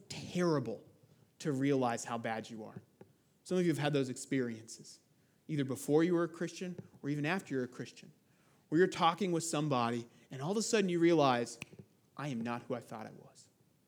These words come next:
And you feel a pit in your stomach 'cause you feel shame.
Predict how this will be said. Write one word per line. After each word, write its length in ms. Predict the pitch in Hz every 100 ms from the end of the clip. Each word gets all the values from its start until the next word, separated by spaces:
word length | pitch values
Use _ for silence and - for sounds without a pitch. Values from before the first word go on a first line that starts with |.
| _ _ _ _
And 180 | 135 113
you 80 | 170
feel 340 | 165 - 196 151
a 60 |
pit 380 | - - - 151 147
in 100 | 131
your 100 | 127
stomach 280 | - 135 127 - _ _ _ _ _ _ _
'cause 180 | - 143
you 80 | 170
feel 280 | - 190 160
shame. 420 | - - 156 131